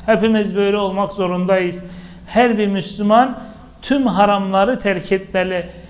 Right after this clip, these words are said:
Tüm haramları terk eden Müslüman en alt tabakadaki zahit bir insandır. Bunun ikinci bir sınıfı daha var ki onlar da kimdir? Onlar da zorunlu olmayan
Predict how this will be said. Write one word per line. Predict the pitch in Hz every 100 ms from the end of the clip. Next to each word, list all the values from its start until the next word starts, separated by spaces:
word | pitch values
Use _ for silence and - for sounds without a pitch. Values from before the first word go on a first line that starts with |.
| - - -
Tüm | 285 226
haramları | 214 220 240 226 214 214 202 190
terk | - 240 214 202
eden | 190 196
Müslüman | 196 208 208 226 226 254 294 208 - - - -
en | 269 277 254 233 - - - -
alt | - 277 269 -
tabakadaki | 220 214 208 202 214 214 208 277
zahit | 208 196 208 185 240 247 214
bir | 233
insandır. | 196 175 185 175 165 160 160 - - - - - -
Bunun | 277 285 269 - - -
ikinci | 240 - 262 254 254
bir | 233
sınıfı | - 220 208 208 202
daha | 185 208
var | 208 185 165
ki | 220 240 254 254
onlar | 220 208 208 202 190
da | 196
kimdir? | 190 - 247 214 240 262 247 - - - - -
Onlar | 226 220 214 196 190
da | 226 240 240 - - - - -
zorunlu | 175 175 226 226 226 214 208
olmayan | 214 - 240 247 240 226 220 240 277 294